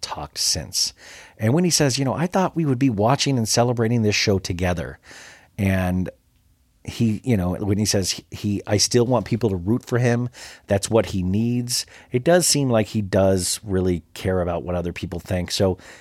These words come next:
you know, I'm sure it was shocking to hear people make fun of his hair, to peop-, you know, but at the same time, that's part of it. So I, I was sad to find out that he was still in a fragile state where, you know, this, this seemed to sincerely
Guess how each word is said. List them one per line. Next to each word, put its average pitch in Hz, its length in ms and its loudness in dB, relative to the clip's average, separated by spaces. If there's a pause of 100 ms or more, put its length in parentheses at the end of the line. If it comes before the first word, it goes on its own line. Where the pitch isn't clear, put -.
(140)
you 101 120 -2
know, 90 140 2
I'm 101 160 0
sure 110 300 4
it 90 100 2
was 98 260 4
shocking 90 680 -2
to 90 180 0
hear 90 280 0
people 90 280 -2
make 90 180 -2
fun 92 160 0
of 85 80 -4
his 85 160 -2
hair, 95 560 4
to 98 80 -6
peop-, 92 320 -4
you 101 100 2
know, 92 220 0 (580)
but 135 120 0
at - 80 -6
the - 80 -4
same 143 200 0
time, 131 180 2
that's 120 180 0
part - 440 0
of 104 200 2
it. - 120 -2
So 104 300 4 (460)
I, 104 220 2
I 104 300 4
was 101 180 2
sad 123 340 2
to 110 60 -8
find 104 280 -6
out 101 240 -4
that 90 140 -12
he 101 220 -4
was 95 200 -4
still 101 200 0
in 92 80 0
a 82 60 -4
fragile 90 420 -4
state 87 500 0 (580)
where, 85 600 -2 (1400)
you 98 200 2
know, 82 160 0
this, 87 340 2
this 90 200 0
seemed 90 220 2
to 85 60 -2
sincerely 85 800 0